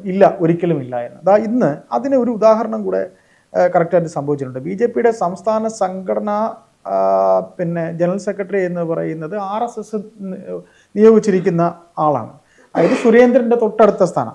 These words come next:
അപ്പോ ബി ജെ പി സംസ്ഥാന സംഘടനാ ജനറൽ സെക്രട്ടറി സ്ഥാനത്ത് നിന്ന് ആർ എസ് എസ് മുതിർന്ന പ്ര-, പ്രചാരകൻ കെ സുഭാഷിനെ ആർ എസ് എസ് പിൻവലിച്ചു. ദേശീയ തലത്തിൽ ആർ എസ് എസ്, ബി ജെ പി നേതൃത്വങ്ങൾ തമ്മിൽ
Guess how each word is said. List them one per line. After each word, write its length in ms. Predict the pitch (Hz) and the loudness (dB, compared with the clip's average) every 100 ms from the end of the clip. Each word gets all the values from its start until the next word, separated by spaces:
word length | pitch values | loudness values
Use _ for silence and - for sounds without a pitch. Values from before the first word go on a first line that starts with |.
| - | -12
അപ്പോ 440 | 165 220 226 233 - | -4 0 2 0 -6
ബി 180 | 202 190 | -10 -6
ജെ 140 | 208 233 | -2 -2
പി 120 | 240 | -2
സംസ്ഥാന 440 | 220 190 214 220 | -6 -4 -2 -2
സംഘടനാ 460 | 220 190 190 208 208 | -4 -6 -6 -4 -4
ജനറൽ 240 | 185 185 | -4 -6
സെക്രട്ടറി 720 | 185 190 175 185 175 - 190 | -8 -10 -6 -8 -8 -6 -4
സ്ഥാനത്ത് 680 | 185 170 170 175 175 - 175 | -4 -4 -4 -4 -8 -6 -6
നിന്ന് 440 | 151 143 139 202 254 | -6 -8 -6 -6 -8
ആർ 320 | - 160 185 208 | -8 -6 -4 -6
എസ് 180 | 208 | -8
എസ് 200 | 131 - | -12 -10
മുതിർന്ന 400 | 139 151 202 208 | -10 -4 -4 -2
പ്ര-, 260 | 208 175 170 - | -4 -2 -4 -6
പ്രചാരകൻ 920 | - _ 156 151 180 180 165 190 214 - 208 | -20 _ 0 4 4 4 2 -2 -6 0 6
കെ 200 | 226 262 | 8 6
സുഭാഷിനെ 720 | - 175 180 185 180 170 196 - | 4 0 4 2 0 -4 -6 -8
ആർ 240 | 143 165 | -4 -2
എസ് 180 | 180 175 | -2 -4
എസ് 160 | 156 156 | -8 -8
പിൻവലിച്ചു. 640 | 156 135 139 135 113 - _ _ - - _ 143 | -12 -14 -12 -12 -12 -20 _ _ -20 -20 _ 2
ദേശീയ 540 | 165 214 220 262 254 | 6 6 4 2 2
തലത്തിൽ 440 | 233 214 208 220 | 2 0 0 -2
ആർ 260 | 208 185 196 | -2 0 0
എസ് 180 | 214 220 | 0 -4
എസ്, 180 | 208 214 | -2 -2
ബി 220 | 170 180 | -2 -2
ജെ 140 | 196 | -2
പി 160 | 196 202 | -2 -4
നേതൃത്വങ്ങൾ 640 | 175 175 185 180 185 185 180 | -4 -4 -4 -4 -6 -6 -6
തമ്മിൽ 320 | 165 165 180 | -6 -6 -8